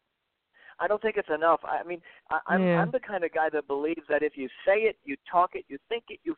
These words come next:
Speaker 1: feel it, you experience it, then you're making progress.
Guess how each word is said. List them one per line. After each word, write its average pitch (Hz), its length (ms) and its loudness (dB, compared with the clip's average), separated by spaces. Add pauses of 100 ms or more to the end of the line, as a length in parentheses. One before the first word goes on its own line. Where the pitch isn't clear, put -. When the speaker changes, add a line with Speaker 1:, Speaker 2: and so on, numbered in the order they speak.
Speaker 1:
feel 196 220 -2
it, 185 140 -6
you 151 120 -6
experience 180 640 -2
it, 165 100 -2 (260)
then 165 240 4
you're 143 120 2
making 127 400 -4
progress. 110 520 2